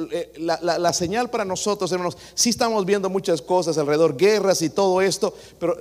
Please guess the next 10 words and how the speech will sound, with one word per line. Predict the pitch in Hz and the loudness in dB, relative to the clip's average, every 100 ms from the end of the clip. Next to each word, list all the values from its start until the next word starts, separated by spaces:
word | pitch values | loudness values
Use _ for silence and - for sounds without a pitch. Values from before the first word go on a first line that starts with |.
| - | -4
la | 160 156 | -2 -2
trompeta | 156 135 123 190 185 170 | -2 -6 -4 -4 -2 -2
de | 143 | -2
Dios, | 143 127 - - - - _ _ _ | -4 -6 -8 -14 -14 -20 _ _ _
cuando | - 156 156 139 | -4 -2 0 -4
suene | - - 202 214 208 208 - | -4 -2 -2 -2 -6 -12 -12
la | 165 147 | -10 -8
trompeta, | 156 143 139 175 - 113 120 - _ _ | -6 -6 -2 -2 -2 -8 -14 -20 _ _
se | - 117 | -8 -6
viene. | 110 98 - - | -4 -8 -10 -20